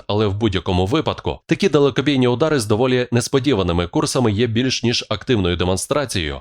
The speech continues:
можливостей дистанційної війни, пише Ді І. Село Губастово, Підмосков'я.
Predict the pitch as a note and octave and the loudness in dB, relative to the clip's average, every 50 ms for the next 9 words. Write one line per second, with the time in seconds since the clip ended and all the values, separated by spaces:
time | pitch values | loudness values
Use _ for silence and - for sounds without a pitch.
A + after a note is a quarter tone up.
0 | - _ A2 A#2 A#2 F3+ F3 D#3 D3+ - - D#3 C#3 B2 D3+ D#3+ - - C3 A2+ | -4 _ -2 0 2 2 2 0 0 0 0 0 0 2 0 0 2 2 2 2
1 | G2+ - G#2 F#2 F2+ F#2 F#2+ G2 G2 B2+ C#3 B2 G2 E2 - D3 D3+ - - C3+ | 2 0 0 0 2 2 0 0 0 0 2 2 0 0 0 -2 -2 -2 -2 -2
2 | B2 B2+ - A2 G2+ A#2 B2+ - - G2+ D2+ C2 - _ _ - - B2 A2+ A2+ | -4 -4 -4 -2 -2 -2 0 0 -2 -4 -4 -6 -10 _ _ -4 -2 0 0 2
3 | G#2 A#2+ C3+ C3+ D3+ C3 G#2 - - F2 E2+ E2 - G#2+ F#2 G2 A2+ A#2+ - - | 2 2 2 2 0 0 0 -2 -2 -2 -2 -2 -2 -4 -2 0 0 0 0 0
4 | C#3 B2+ F#2+ E2+ D#2+ C2+ - | 0 0 0 0 -4 -6 -8